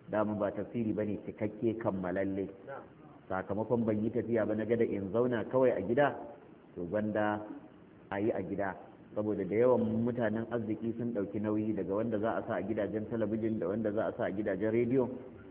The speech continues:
Idan ba mu yi tafsirin ba sai ya zama cewa kuɗaɗen su sun tafi, ba za mu ce a banza ba, amma dai ba a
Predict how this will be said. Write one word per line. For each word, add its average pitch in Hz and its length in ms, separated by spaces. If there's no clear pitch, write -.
Idan 120 260
ba 123 80
mu 110 100
yi 123 100
tafsirin 123 460
ba 117 100
sai 120 160
ya 110 60
zama 110 260
cewa 101 400
kuɗaɗen 113 480
su 110 120
sun 110 160
tafi, 107 420
ba 101 100
za 117 140
mu 113 160
ce 113 100
a 90 100
banza 107 340
ba, 113 100
amma 101 260
dai 107 140
ba 87 160
a 90 60